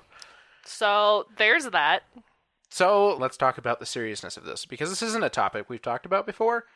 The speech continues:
Speaker 1: And let's
Speaker 2: In
Speaker 1: talk
Speaker 2: depth.
Speaker 1: about why it is highly, highly likely that you will die in attempting to do this.
Speaker 2: This is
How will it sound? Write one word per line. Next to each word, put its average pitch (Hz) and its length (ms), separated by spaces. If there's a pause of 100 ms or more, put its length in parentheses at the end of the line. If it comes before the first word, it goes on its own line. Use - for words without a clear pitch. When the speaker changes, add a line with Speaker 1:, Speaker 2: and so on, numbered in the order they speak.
(640)
Speaker 1:
And 285 120
let's 302 140
Speaker 2:
In 294 80
Speaker 1:
talk 339 140
Speaker 2:
depth. 277 140
Speaker 1:
about 262 360
why 233 680
it 233 80
is 214 120
highly, 247 840
highly 214 600
likely 185 440
that 170 160
you 170 100
will 156 120
die 143 280
in 143 160
attempting 147 440
to - 80
do - 140
this. - 280
Speaker 2:
This 175 180
is 156 240